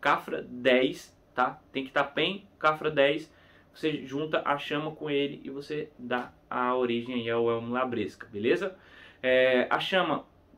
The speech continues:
basicamente quase todos os spots dropam a chama, menos um spot só, só um spot que não dropa.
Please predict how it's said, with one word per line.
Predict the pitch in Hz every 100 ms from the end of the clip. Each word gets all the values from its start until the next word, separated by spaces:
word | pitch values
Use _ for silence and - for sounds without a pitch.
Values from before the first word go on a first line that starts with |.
| -
basicamente | 127 139 - 165 160
quase | - 175 185
todos | 180 170 160
os |
spots | 156 - 143 143
dropam | 127 135 156 160
a | 147
chama, | - 135 156
menos | 147 151 160 160 - - _ -
um | 214 247
spot | - - 151
só, | 151 - 127
só | - 190
um | 233
spot | 254 - 151 175
que | -
não | 151
dropa. | 131 120 151 185